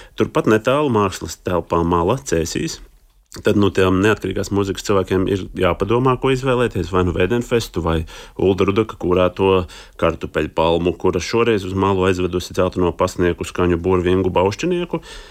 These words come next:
un tāpat arī ar solo programmu Latvijas pankroka krustēvu, vectēvu, tēvu, brāli un visu pārējo vienā personā ar Raimondu Loginovu, jeb Dambi. Um, arī šāds piedāvājums. Varat pamēģināt, uh, savu nedēļas nogali izkrāsot gan alternatīvi Vidzemē.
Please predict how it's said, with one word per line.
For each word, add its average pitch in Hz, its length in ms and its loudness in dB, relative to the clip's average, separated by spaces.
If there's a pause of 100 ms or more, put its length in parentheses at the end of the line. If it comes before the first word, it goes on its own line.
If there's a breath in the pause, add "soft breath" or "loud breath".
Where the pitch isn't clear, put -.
(100)
un 90 180 -2
tāpat 90 340 0
arī 95 160 2
ar 85 80 -4
solo 113 320 0
programmu 101 440 2
Latvijas 98 360 0
pankroka 98 480 0
krustēvu, 85 480 0
vectēvu, 87 480 -2
tēvu, 87 320 2
brāli 90 400 2
un 87 140 2
visu - 260 -6
pārējo 92 320 0
vienā 90 240 0
personā 98 540 0
ar 87 140 0
Raimondu 90 360 0
Loginovu, 92 600 0 (260 loud breath)
jeb 82 280 -2
Dambi. 82 500 -2 (440 loud breath)
Um, 87 320 0 (100)
arī 92 160 4
šāds 90 400 0
piedāvājums. 80 800 0
Varat 104 240 -2
pamēģināt, 90 640 0
uh, 90 160 4
savu 92 220 0
nedēļas 90 340 0
nogali 92 460 0
izkrāsot 90 500 -2
gan 95 160 4
alternatīvi 95 800 0
Vidzemē. 87 540 0